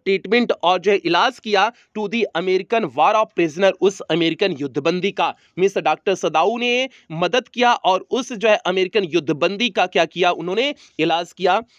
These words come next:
आगे है he made an operation,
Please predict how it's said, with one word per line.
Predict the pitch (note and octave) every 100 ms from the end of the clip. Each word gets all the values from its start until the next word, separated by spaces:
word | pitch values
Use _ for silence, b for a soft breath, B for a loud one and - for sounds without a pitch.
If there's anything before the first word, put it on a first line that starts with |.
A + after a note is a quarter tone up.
| b
आगे | E3 G3+ A3+
है | A3+ B3+ b _
he | C4+ C4
made | A#3 C4+ C#4
an | - A#3 -
operation, | F#3 - G#3+ G3+ B3+ B3